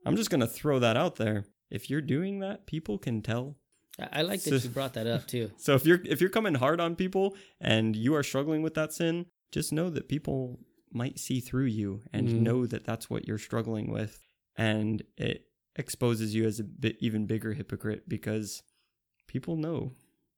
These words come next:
Speaker 2: Yeah.
Speaker 1: And even if they don't, I'm pretty sure the Bible says your sin will find you out. So.
Speaker 2: Uh, and I do think that that is something that is a, that is a big struggle then and a big struggle ni-,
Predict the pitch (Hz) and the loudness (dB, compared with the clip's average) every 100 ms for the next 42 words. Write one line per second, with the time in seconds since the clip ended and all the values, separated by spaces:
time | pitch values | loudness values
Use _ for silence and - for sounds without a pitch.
0 | - 113 95 98 131 151 165 139 135 123 | -4 -4 -4 2 6 8 6 4 4 4
1 | 147 - - 120 160 151 151 117 123 123 | 2 -2 -8 -4 -2 -2 -2 0 2 2
2 | 120 120 110 113 123 117 110 120 110 110 | 0 -2 -4 -4 -2 -2 -2 -2 -2 -2
3 | 113 113 - 127 113 107 - _ - 131 | -2 -4 -8 -8 -8 -8 -10 _ -8 -6
4 | 127 156 127 131 131 131 131 131 120 - | -6 -2 -2 0 0 2 2 2 0 0
5 | 117 120 117 113 110 - 117 107 110 107 | -4 0 0 0 0 -2 -4 -2 -2 -2
6 | 107 101 101 113 - 131 110 - _ _ | -4 -6 -8 -10 -16 -10 -10 -10 _ _
7 | _ - 120 104 - _ 131 113 - 123 | _ -10 -8 -8 -10 _ -4 -2 -4 -2
8 | 110 104 113 120 113 104 95 107 - 117 | -4 -2 -2 -2 -2 -6 -6 -6 -6 -6
9 | 101 101 98 | -4 -6 -6